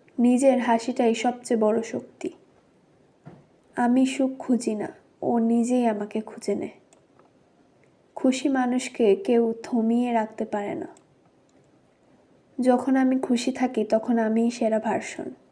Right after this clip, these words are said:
সুখী থাকার জন্য আমি কারো অনুমতির অপেক্ষা করি না। মনের শান্তি সত্যিকারের সুখ। নিজের মতো করে থাকাটাই খুশি।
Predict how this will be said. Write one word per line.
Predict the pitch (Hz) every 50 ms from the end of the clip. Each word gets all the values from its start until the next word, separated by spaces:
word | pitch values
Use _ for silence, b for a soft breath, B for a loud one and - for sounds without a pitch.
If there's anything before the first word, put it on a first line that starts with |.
| _ _ _ _ _ _ _ _ _ _ _ _ _ _ _ _ _ _ _ _ _ _ _ -
সুখী | - - - 262 262 - 294
থাকার | 277 - 285 285 285 311 285 269
জন্য | 269 269 277 269 262 254
আমি | 233 220 220 226 233 233
কারো | 240 240 233 233 233 226
অনুমতির | 226 226 233 233 233 247 240 240 233 233
অপেক্ষা | 220 220 - 226 - - - 233
করি | - - 208 226 220
না। | - - - - - _ _ _ _ _ _ _ _ _ _ _ _ _ _ _ _ _ _ _ _ _ _ _ _ - 254
মনের | 233 233 233 233 240 254 262 262
শান্তি | 262 - 277 247 240 233 233 240 247 240 233
সত্যিকারের | 233 - 247 233 233 - - 240 - 233 226 220 220 220
সুখ। | - - - - - - - - - - - - - - - - - - - - - - - - - _ _ _ _ _ _ _ -
নিজের | 233 233 233 240 226 240 262 269 269 262
মতো | 254 247 233 - 247
করে | 254 - 247 233 233 233
থাকাটাই | - - 214 214 - 208 208 - 220 220
খুশি। | 220 - - 226 - - - - -